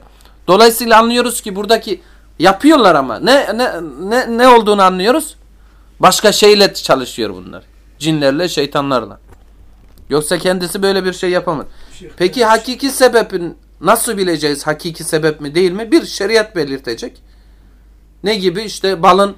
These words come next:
Speaker 1: şifa olduğunu diyor, zemzemin bereketli olduğunu diyor. Şeriat be-, belirtiyor. Veyahut da zahir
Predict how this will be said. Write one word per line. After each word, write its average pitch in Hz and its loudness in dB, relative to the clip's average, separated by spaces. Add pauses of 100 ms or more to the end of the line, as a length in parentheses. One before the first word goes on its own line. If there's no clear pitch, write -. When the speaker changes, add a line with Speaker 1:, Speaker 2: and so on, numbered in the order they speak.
(220)
Speaker 1:
şifa 165 0
olduğunu 147 0
diyor, 135 -6
zemzemin 156 -2
bereketli 151 -4
olduğunu 135 -6
diyor. 143 -14
Şeriat 269 -8
be-, 247 -2
belirtiyor. 240 -4 (600)
Veyahut 269 4
da 294 2 (840)
zahir 226 4